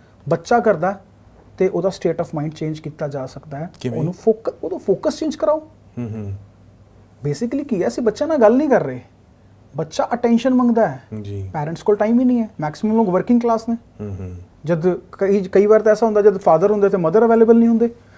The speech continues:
Speaker 1: ਜਦ
Speaker 2: ਜੀ।
Speaker 1: ਮਦਰ ਹੁੰਦੇ ਤੇ ਫਾਦਰ ਅਵੇਲੇਬਲ ਨਹੀਂ ਹੁੰਦੇ, ਤੇ ਉਹ
Speaker 2: ਹੂੰ।
Speaker 1: ਟਾਈਮ ਨਹੀਂ ਮਿਲ ਪਾ ਰਿਹਾ ਬੱਚਿਆਂ ਨੂੰ। ਇਸ
Speaker 2: ਹੂੰ।
Speaker 1: ਵਜ੍ਹਾ ਤੋਂ ਸਟ੍ਰੈਸ 'ਚ ਨੇ। ਔਰ ਇਹਦਾ ਕਾਰਨ ਕੀ ਹੈ ਕਿ ਇੱਕ ਤਾਂ ਉਹ ਸਕਰੋਲਿੰਗ ਕਰ ਰਿਹਾ,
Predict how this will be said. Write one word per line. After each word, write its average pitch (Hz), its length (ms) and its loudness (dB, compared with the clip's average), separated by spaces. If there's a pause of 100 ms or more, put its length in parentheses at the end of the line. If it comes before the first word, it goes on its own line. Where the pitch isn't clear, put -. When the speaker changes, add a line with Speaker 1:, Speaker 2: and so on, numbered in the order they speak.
(140)
Speaker 1:
ਜਦ 180 80 -4
Speaker 2:
ਜੀ। 175 100 0
Speaker 1:
ਮਦਰ 175 240 2
ਹੁੰਦੇ 190 160 4
ਤੇ 165 100 -6
ਫਾਦਰ 151 320 -4
ਅਵੇਲੇਬਲ 214 320 0
ਨਹੀਂ 214 140 -4
ਹੁੰਦੇ, 208 260 -4 (280)
ਤੇ 202 60 0
ਉਹ 120 120 0
Speaker 2:
ਹੂੰ। - 140 -14
Speaker 1:
ਟਾਈਮ 151 260 -4
ਨਹੀਂ 226 100 2
ਮਿਲ 233 120 2
ਪਾ 226 160 0
ਰਿਹਾ 220 80 0
ਬੱਚਿਆਂ 214 280 -2
ਨੂੰ। 208 100 -10 (340)
ਇਸ - 200 -10
Speaker 2:
ਹੂੰ। 143 80 -4
Speaker 1:
ਵਜ੍ਹਾ 160 120 -4
ਤੋਂ 240 120 -2
ਸਟ੍ਰੈਸ 226 340 -2
'ਚ - 40 -4
ਨੇ। 214 140 -4 (480)
ਔਰ 156 200 -2
ਇਹਦਾ 220 200 0
ਕਾਰਨ 220 280 2
ਕੀ 240 200 2
ਹੈ 190 140 -2 (640)
ਕਿ 180 380 -2 (120)
ਇੱਕ 170 100 -12
ਤਾਂ 214 100 4
ਉਹ - 20 6
ਸਕਰੋਲਿੰਗ 220 460 2
ਕਰ 233 160 2
ਰਿਹਾ, 220 120 -2